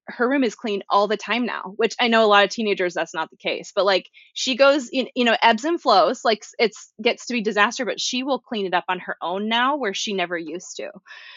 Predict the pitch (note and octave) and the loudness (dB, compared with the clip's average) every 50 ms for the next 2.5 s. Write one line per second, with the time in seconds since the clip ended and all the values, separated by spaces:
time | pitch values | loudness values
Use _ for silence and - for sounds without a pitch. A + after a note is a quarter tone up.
0 | - - - - - C4 A#3+ A3+ A#3 A3 A3 - _ _ _ _ _ - - B3 | -20 -20 -18 -8 0 4 6 6 6 6 4 2 _ _ _ _ _ 0 2 4
1 | C4 D#4 E4+ D#4+ F#4+ F4 C4+ A3+ A#3 A3+ A3+ A3+ A3 A3 G#3+ F#3 - - _ _ | 4 4 4 4 2 2 2 2 -4 -2 -2 0 0 0 0 0 -2 -6 _ _
2 | _ _ _ _ _ - A3 B3+ F3 | _ _ _ _ _ -4 -2 0 0